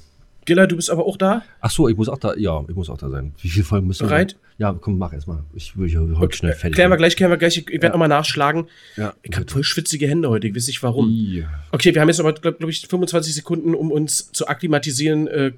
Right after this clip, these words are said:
Speaker 1: wenn Kai Uwe jetzt Ruf drückt. Der, der,
Speaker 2: Ja.
Speaker 1: ich seh ihn da hinten, der zittert so. Was, was ist da los?
Speaker 2: Ach, der, äh,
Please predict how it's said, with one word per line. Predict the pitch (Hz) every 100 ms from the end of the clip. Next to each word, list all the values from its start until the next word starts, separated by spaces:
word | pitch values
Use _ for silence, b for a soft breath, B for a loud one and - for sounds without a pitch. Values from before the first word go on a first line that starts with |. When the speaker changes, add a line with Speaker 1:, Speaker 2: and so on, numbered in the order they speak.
| -
Speaker 1:
wenn | 139 131
Kai | 139 127
Uwe | 135 135
jetzt | 123
Ruf | 131 120
drückt. | - 104 98 - - B B -
Der, | 120
der, | 120
Speaker 2:
Ja. | 90
Speaker 1:
ich |
seh | 135
ihn | 156 131
da |
hinten, | 127 139
der | 117
zittert | 120 196 180 120
so. | 107
Was, | 107
was | 120
ist | - 127
da |
los? | 120 131 -
Speaker 2:
Ach, | 87
der, | - 82
äh, | 78